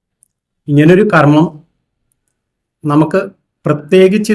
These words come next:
നിന്ന് ഒരു സംഘടനാപരമായി ചെയ്യേണ്ടി വന്നത് എന്തുകൊണ്ട് എന്നുള്ളതിൻ്റെ കുറച്ച് കാര്യങ്ങൾ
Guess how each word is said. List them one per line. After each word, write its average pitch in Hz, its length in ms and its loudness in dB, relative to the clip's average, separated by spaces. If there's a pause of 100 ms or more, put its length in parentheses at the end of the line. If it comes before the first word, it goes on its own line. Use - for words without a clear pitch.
നിന്ന് 151 240 2 (600)
ഒരു 190 200 -4 (460)
സംഘടനാപരമായി 165 1080 2 (760)
ചെയ്യേണ്ടി 185 480 2 (100)
വന്നത് 196 360 2 (360)
എന്തുകൊണ്ട് 196 500 2 (520)
എന്നുള്ളതിൻ്റെ 175 640 0 (1000)
കുറച്ച് 190 300 -2
കാര്യങ്ങൾ 185 380 2